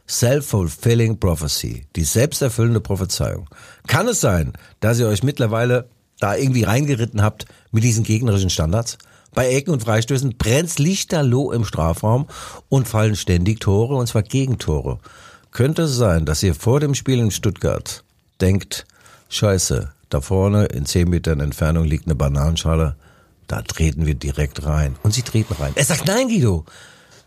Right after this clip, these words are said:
wir dürfen das nicht groß reden, aber auch nicht zu klein.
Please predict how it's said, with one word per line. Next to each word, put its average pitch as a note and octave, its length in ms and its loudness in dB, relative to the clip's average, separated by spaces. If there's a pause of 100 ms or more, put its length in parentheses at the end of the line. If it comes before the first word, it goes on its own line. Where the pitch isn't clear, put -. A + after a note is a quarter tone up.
(420)
wir C#3 100 2
dürfen G#3+ 360 -2
das F3+ 180 0
nicht D3+ 200 0
groß D#3+ 500 -2
reden, G#2+ 520 0 (260)
aber E3 220 0
auch C#3+ 160 -2
nicht C3+ 160 2
zu A#2 140 -2
klein. D#3+ 480 0